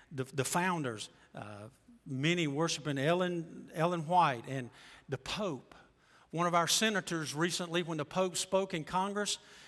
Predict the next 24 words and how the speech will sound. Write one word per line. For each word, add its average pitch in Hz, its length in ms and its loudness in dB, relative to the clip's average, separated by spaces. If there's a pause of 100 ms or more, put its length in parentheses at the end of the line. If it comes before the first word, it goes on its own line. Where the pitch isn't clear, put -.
(120)
got 165 220 4
up 185 160 4
after 180 260 4
the 160 100 -2
Pope 185 320 2
spoke, 196 440 4
and 151 100 -2
the 135 40 -4
Pope 180 380 0
drank, 165 240 -2
while 175 160 2
he 185 60 2
was 170 140 -2
there, 196 120 2
drank 175 280 -2
a 180 40 -6
little 175 220 -2
bit 180 160 0
of 175 60 -2
his 165 120 -2
water, 180 360 0
put 190 180 -2
it 175 100 -2
down. 190 280 0